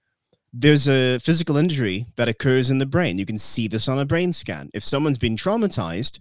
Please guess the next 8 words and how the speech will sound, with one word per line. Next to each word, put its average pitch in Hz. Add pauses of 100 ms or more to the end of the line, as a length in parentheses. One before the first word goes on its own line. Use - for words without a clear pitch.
(360)
you 127
can 120
see 165
where 117
areas 147
of 127
the 120
brain, 104